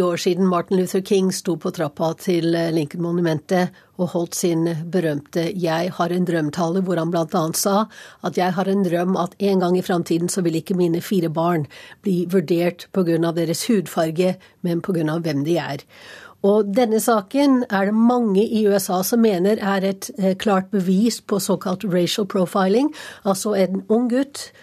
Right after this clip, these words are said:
fordi han var svart, eh, ble forfulgt av denne nabovakta, eh, nabolagsvakta, og så, eh, etter at de, de to sloss, så ble denne gutten skutt,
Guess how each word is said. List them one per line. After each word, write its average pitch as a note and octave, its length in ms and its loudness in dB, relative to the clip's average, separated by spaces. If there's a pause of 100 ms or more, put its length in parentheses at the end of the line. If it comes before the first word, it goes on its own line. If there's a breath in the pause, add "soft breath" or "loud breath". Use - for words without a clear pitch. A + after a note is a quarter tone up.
(160 loud breath)
fordi A3 400 0
han A#3+ 160 0
var A#3 160 2
svart, A#3 460 -2 (420 soft breath)
eh, F#3+ 240 4
ble G3+ 300 2 (100)
forfulgt A3+ 640 0
av G#3 160 2
denne G3+ 240 2
nabovakta, F#3+ 640 0 (800 soft breath)
eh, G3+ 260 2
nabolagsvakta, G3 1040 0
og G3 160 2
så, F#3+ 480 2
eh, G3 400 4
etter F#3+ 220 0
at F3 180 -4
de, F#3+ 480 2
de F#3+ 240 -2
to F#3+ 240 -2
sloss, G#3 320 -2
så G#3+ 80 0
ble E3+ 240 2
denne E3+ 240 2
gutten E3+ 320 -2
skutt, - 460 -4